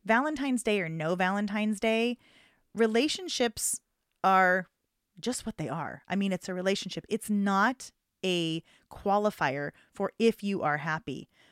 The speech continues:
um, or successful or whatever in life, or if you are even, you know, I don't know, like,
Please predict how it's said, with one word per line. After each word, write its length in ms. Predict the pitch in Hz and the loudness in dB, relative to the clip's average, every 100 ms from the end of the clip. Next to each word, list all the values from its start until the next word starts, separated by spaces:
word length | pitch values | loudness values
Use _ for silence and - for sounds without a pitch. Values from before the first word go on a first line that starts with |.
| _ | _
um, 420 | - 175 151 135 131 | -2 0 0 -4 -4
or 160 | 175 165 | -2 -2
successful 880 | - 175 - - 175 - - 139 135 | -2 -6 -6 -6 -4 -6 -4 -4 -4
or 200 | 160 160 | -4 -4
whatever 380 | 156 175 208 180 | -2 -2 -2 -2
in 220 | 151 156 | -6 -8
life, 300 | 143 120 - - | -8 -8 -10 -8
or 140 | 165 | -4
if 220 | 185 - | -4 -4
you 220 | 208 208 | -4 -2
are 140 | 165 175 | -2 -2
even, 480 | 196 190 196 180 160 _ _ _ _ - | -2 -4 -4 -6 -8 _ _ _ _ -10
you 100 | 226 | -6
know, 240 | 190 147 156 - - _ _ _ _ _ _ _ _ _ _ - | -4 -4 -8 -16 -20 _ _ _ _ _ _ _ _ _ _ -8
I 160 | 247 | -6
don't 180 | 285 - | -4 -6
know, 220 | 147 151 247 | -8 -8 -4
like, 280 | 196 - | -4 -6